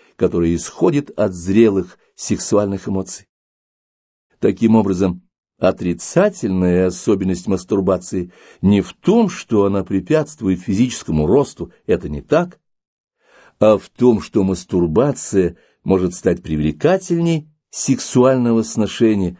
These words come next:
даже в браке, как это и бывает у некоторых. Лучшие средства от мастурбации: брак с любимым человеком, с правильным человеком.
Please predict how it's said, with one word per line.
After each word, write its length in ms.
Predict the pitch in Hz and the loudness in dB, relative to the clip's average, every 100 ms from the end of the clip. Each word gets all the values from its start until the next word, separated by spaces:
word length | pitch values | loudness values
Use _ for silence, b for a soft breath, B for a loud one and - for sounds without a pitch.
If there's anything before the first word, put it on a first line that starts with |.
| B | B
даже 300 | 151 113 85 | -2 -2 -4
в 120 | 73 | -6
браке, 540 | 76 95 131 143 - - _ _ _ _ | -4 0 -2 -4 -12 -14 _ _ _ _
как 180 | - - | -10 -8
это 140 | 95 | 0
и 60 | 87 | 0
бывает 440 | 82 85 87 87 | 2 0 -2 -4
у 40 | 85 | -4
некоторых. 540 | 80 - 101 - - _ _ _ _ _ _ _ _ _ _ _ _ _ _ _ _ _ | -6 -8 -18 -20 -20 _ _ _ _ _ _ _ _ _ _ _ _ _ _ _ _ _
Лучшие 580 | 175 240 - - 107 104 | 0 0 -2 -2 0 0
средства 580 | - - 104 95 - 95 | -2 0 0 0 -2 -2
от 100 | 90 | -2
мастурбации: 1000 | 95 - 95 92 98 98 - 98 92 87 b b b b | -6 -4 -4 -2 -2 -4 -4 -2 -2 -2 b b b b
брак 340 | 117 190 - | 0 2 -2
с 100 | - | -4
любимым 420 | 110 113 139 92 | -2 0 0 -2
человеком, 720 | 87 - 85 85 87 87 87 _ _ _ _ | -4 -2 0 2 0 -2 -12 _ _ _ _
с 160 | - - | -16 -4
правильным 580 | 104 101 98 95 95 90 | 0 2 2 0 -2 -6
человеком. 600 | - 87 90 90 87 | -2 0 0 -2 -8